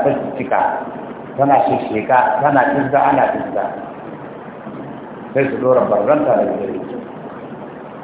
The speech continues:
To shi ne na Allah madaukakin sarki yake faɗa mana cewa ranar tashi alƙiyama haka za a haɗa kafirai da suka bauta ma wasu, wasu koma baya Allah. Sai, "Wallahi ba mu kuka bauta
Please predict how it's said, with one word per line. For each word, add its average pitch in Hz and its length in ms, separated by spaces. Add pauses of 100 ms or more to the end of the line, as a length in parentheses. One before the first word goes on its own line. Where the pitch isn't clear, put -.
To 107 80
shi 160 160
ne 151 160
na 135 160
Allah 135 240
madaukakin 123 480
sarki 123 240
yake 127 320
faɗa 120 320
mana 113 240
cewa 123 240 (800)
ranar 151 440
tashi 151 280
alƙiyama 135 460 (100)
haka 143 220 (100)
za 160 240
a 160 80
haɗa 143 220 (100)
kafirai 139 720 (480)
da 117 80
suka 143 220
bauta 160 580
ma 135 160
wasu, 135 160
wasu 131 240
koma 120 240
baya 120 220 (100)
Allah. - 240 (960)
Sai, 131 80
"Wallahi 123 560
ba 131 80
mu 127 140 (100)
kuka 117 160
bauta 101 320